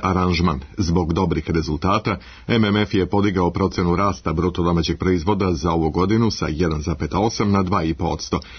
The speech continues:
Šef misije fonda u Srbiji, James Ruff, ocenio je da je najveći izazov reforma javnih preduzeća,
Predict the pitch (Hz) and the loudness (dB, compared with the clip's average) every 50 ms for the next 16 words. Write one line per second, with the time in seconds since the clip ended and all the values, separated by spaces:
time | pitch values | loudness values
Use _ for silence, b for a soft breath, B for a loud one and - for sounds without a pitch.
0 | B B B B B - - - 151 - - 123 120 123 107 - 117 95 - 120 | B B B B B -4 0 0 0 2 2 0 0 2 2 0 0 0 0 0
1 | 127 120 104 104 92 90 - 123 127 131 127 110 90 78 104 104 92 87 82 - | 0 2 2 0 0 0 0 0 2 4 4 4 4 2 2 2 2 2 2 2
2 | 101 107 131 143 - - 120 - - 113 104 110 117 117 113 104 92 82 87 82 | 2 2 2 2 2 0 0 0 2 2 2 4 4 4 4 2 2 2 0 0
3 | 78 76 82 90 104 110 113 107 - - 101 98 90 101 95 101 110 92 - - | 0 2 2 2 2 2 2 0 2 2 0 2 2 2 2 0 0 0 0 -2
4 | 101 92 98 92 87 - 107 98 98 98 95 87 - 92 87 82 78 78 85 82 | 0 2 2 0 2 0 2 2 4 2 2 2 0 0 0 0 0 0 0 0
5 | 80 - - 90 90 85 87 76 98 98 95 95 - 82 | 0 0 -2 0 0 0 2 2 2 2 2 2 0 -4